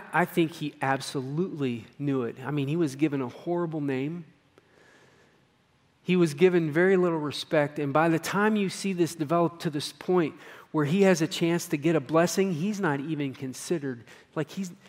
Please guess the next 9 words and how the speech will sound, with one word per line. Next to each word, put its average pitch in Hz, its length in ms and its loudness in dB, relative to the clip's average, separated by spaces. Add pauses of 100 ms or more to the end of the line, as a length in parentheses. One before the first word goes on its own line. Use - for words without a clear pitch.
(280)
"I'm 208 140 0
not 233 220 2
even 180 260 0
gonna 165 180 0
give 156 300 -2
you 147 260 -2
a 139 120 -4
side 165 720 -4
blessing," 123 600 -4